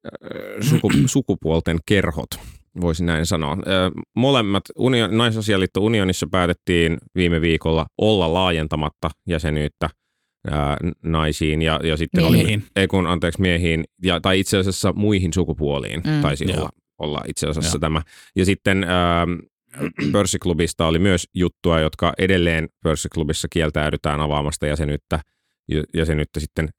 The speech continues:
Speaker 1: hän-, heidän tapauksessaan ehkä naisiin. Ja, ja tota, sitten oli keskustelua siitä, että, että heillä saattaa mahdollisesti lähteä tilat alta, kun,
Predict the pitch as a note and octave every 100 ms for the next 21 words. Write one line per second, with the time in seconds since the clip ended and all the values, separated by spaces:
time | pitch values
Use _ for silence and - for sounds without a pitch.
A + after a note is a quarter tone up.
0 | - - F#2 F2 G#2 F#2+ D#2+ D2 D#2 -
1 | D2+ D#2 D#2+ F2 F2+ F2 D#2 D#2 D2 D2+
2 | - - - - E2+ E2 D#2+ F2+ D#2+ D2+
3 | D2 D#2 D2+ - - F2 D#2 - D2 D#2
4 | - - - A2+ A2+ A2+ A2 G#2 G2+ -
5 | G2+ F#2+ - F#2 - F2 - G2 F#2 F#2
6 | F2+ - F#2 F#2 F#2 F2+ - F#2 E2+ F#2
7 | F#2 - A#2 G2+ D#2 - F2+ D#2 D2 -
8 | C#2+